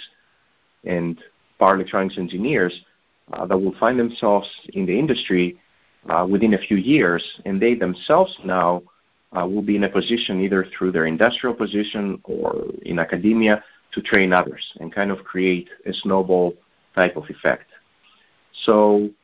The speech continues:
once you have streamlined fabrication at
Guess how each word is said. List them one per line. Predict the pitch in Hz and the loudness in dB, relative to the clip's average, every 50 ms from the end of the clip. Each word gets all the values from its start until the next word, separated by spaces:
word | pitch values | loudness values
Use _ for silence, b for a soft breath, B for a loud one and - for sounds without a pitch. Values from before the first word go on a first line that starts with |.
| _ - | _ -10
once | - 107 120 143 170 175 - 165 | -4 0 0 0 0 0 -2 -2
you | 165 | -2
have | 151 151 135 131 131 127 123 - - - _ _ _ _ _ _ _ _ _ - | 0 2 2 4 4 2 0 -2 -16 -20 _ _ _ _ _ _ _ _ _ -16
streamlined | - - - 113 120 139 143 139 139 131 | -14 -6 -2 0 0 2 2 2 2 2
fabrication | 131 120 117 120 113 113 110 104 107 104 - - 113 110 107 107 107 - - | -2 -2 -2 -2 -2 0 2 2 2 0 -2 -4 -4 -4 -4 -4 -6 -6 -6
at | 87 87 - | -6 -6 -6